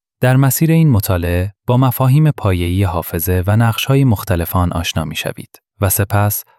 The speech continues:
راهکارهای عملی و تمرین‌های ساده و مؤثر را می‌آموزید که در قالب تکنیک‌های تصویرسازی،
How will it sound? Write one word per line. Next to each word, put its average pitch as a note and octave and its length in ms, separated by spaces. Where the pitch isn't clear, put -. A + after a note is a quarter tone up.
راهکارهای B2+ 680
عملی F2 500
و F#2+ 120
تمرین‌های A2+ 600
ساده F2+ 460
و F2 80
مؤثر E2+ 420
را F2 160
می‌آموزید E2+ 680
که C3 100
در B2 180
قالب C3 320
تکنیک‌های F#2+ 640
تصویرسازی، F2+ 880